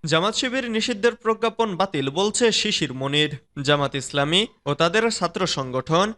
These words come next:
ইসলামী ছাত্র শিবিরের রাজনীতি নিষিদ্ধ করে জারি করা আদেশটি প্রত্যাহার করা হয়েছে বলে জানিয়েছেন জামাতে ইসলামীর আইনজীবী মোহাম্মদ শিশির মনির।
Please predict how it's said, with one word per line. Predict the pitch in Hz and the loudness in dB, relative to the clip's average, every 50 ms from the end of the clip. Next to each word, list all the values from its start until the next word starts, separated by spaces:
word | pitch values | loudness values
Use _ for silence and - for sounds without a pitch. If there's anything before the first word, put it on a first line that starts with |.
| _ _ - | _ _ -4
ইসলামী | 160 165 170 - 220 220 233 233 | -4 -2 0 0 0 2 2 2
ছাত্র | 220 - 180 170 - - 220 | 2 0 -2 -2 0 0 0
শিবিরের | 214 214 226 214 196 226 202 226 214 160 | 0 0 -2 -2 0 2 2 2 2 2
রাজনীতি | 135 143 156 170 175 202 208 202 226 190 | 2 2 2 2 0 -4 -2 -2 -2 -2
নিষিদ্ধ | 160 170 - - 170 127 120 127 120 - | 0 -2 -2 -2 -4 -4 -6 -8 -6 -4
করে | 131 131 147 175 220 226 - _ _ - | 0 2 2 2 2 0 -4 _ _ -2
জারি | 123 143 156 190 | 0 0 0 2
করা | 190 220 220 214 202 - - | 0 2 2 2 2 0 -2
আদেশটি | 135 131 135 131 127 - - 160 175 214 220 - _ | -4 -4 -4 -6 -6 -2 0 0 2 0 0 -4 _
প্রত্যাহার | - 160 165 - - 202 208 175 143 127 | -4 -4 -4 -2 -2 -2 0 0 -2 -2
করা | 123 - 127 123 127 | -2 -2 -2 -2 -2
হয়েছে | 123 127 127 131 127 - 143 | -2 -2 -2 -2 -2 -4 -4
বলে | 123 123 131 135 151 175 208 202 _ _ _ 139 | -4 -2 2 2 4 2 2 0 _ _ _ -4
জানিয়েছেন | 131 135 131 127 123 123 123 - 160 165 185 214 220 - _ _ - | -2 -2 -2 -2 -4 -6 -2 0 0 2 2 0 -4 -8 _ _ -2
জামাতে | 131 143 156 170 196 214 - 233 240 - - | 2 2 2 4 2 2 2 2 2 2 0
ইসলামীর | 214 202 - 214 214 214 208 202 165 - - | -4 -6 -2 -2 0 0 2 0 0 0 0
আইনজীবী | 135 131 127 127 120 131 117 151 175 220 240 - _ _ 139 | -2 -2 -2 -4 -4 0 2 2 2 2 0 -4 _ _ -2
মোহাম্মদ | 156 180 196 196 208 220 180 - | -2 0 0 0 0 -2 -2 -2
শিশির | - - 190 180 - 147 127 | -2 -2 -2 -2 -2 -4 -4
মনির। | 120 123 127 127 135 139 135 | -4 -4 -2 0 0 0 0